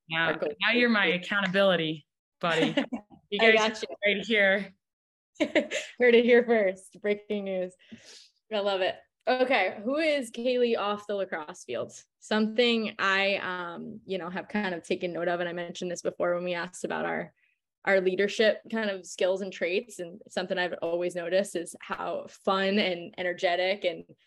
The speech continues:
Speaker 2: you just love competition and games and all of that good stuff, but the energy is always there, um, from what I can see. So where do you think that comes from in terms of, like, you being you? Is that energy always there? And is it, why is it such a big piece of your personality?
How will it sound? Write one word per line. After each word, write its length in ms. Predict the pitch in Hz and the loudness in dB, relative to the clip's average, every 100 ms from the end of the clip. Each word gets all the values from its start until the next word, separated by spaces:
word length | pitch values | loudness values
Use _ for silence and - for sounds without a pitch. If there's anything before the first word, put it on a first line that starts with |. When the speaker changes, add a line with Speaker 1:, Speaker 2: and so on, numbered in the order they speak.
| _ | _
Speaker 2:
you 80 | 165 | -8
just 160 | 175 | -6
love 220 | 165 185 180 | -2 -2 -2
competition 580 | 190 175 - 180 - | -6 -6 -6 -6 -6
and 160 | 175 170 | -10 -8
games 460 | 170 170 180 202 185 | -6 -6 -4 -4 -4
and 280 | 170 170 - | -6 -8 -4
all 160 | 185 185 | 2 4
of 80 | |
that 160 | 180 - | 2 0
good 160 | 165 165 | -4 -2
stuff, 320 | 160 175 220 - | -4 -4 -6 -6
but 200 | 170 - _ _ | -6 -6 _ _
the 140 | - 208 | -6 -2
energy 400 | 214 208 196 190 | 0 2 2 0
is 120 | 175 | 0
always 380 | - 175 180 175 | -2 -4 -4 -6
there, 360 | 160 185 254 - - | -4 -4 -4 -10 -10
um, 260 | 180 165 165 | -8 -8 -8
from 180 | 190 190 | -6 0
what 120 | 220 | 2
I 160 | 175 | 2
can 180 | 180 196 | 0 -4
see. 300 | 190 247 311 _ _ _ _ | -2 -4 -4 _ _ _ _
So 640 | - 220 190 175 170 - - | -2 2 2 0 -2 -6 -4
where 320 | 196 214 220 | 2 4 4
do 80 | 220 | 4
you 100 | 214 | 2
think 220 | 208 196 | 0 -2
that 240 | 190 175 | -4 -4
comes 260 | - 180 180 | -6 -10 -10
from 360 | - 170 170 165 | -8 -8 -8 -8
in 200 | 175 165 - | -8 -8 -6
terms 360 | 202 170 170 | -4 -4 -2
of, 120 | 175 | -2
like, 300 | - 170 - - _ | -2 -6 -6 -10 _
you 240 | - 185 | -8 -4
being 340 | 175 185 175 170 | -2 -2 -4 -8
you? 400 | 175 175 208 247 | -4 0 0 0
Is 160 | 190 175 | -2 -2
that 140 | 165 | -4
energy 400 | 170 175 170 170 | -4 -8 -8 -4
always 320 | 165 170 185 | -2 0 0
there? 220 | 185 202 | 2 4
And 80 | 208 | 4
is 140 | 185 170 | 0 -2
it, 160 | - | -4
why 220 | 180 175 | -4 -4
is 100 | 170 | -4
it 100 | 170 | -6
such 160 | - 175 | -8 -8
a 20 | |
big 200 | 165 160 | -8 -8
piece 220 | - 160 | -6 -8
of 80 | - | -8
your 120 | - | -10
personality? 680 | - - - 55 - - - | -8 -8 -10 -12 -12 -12 -14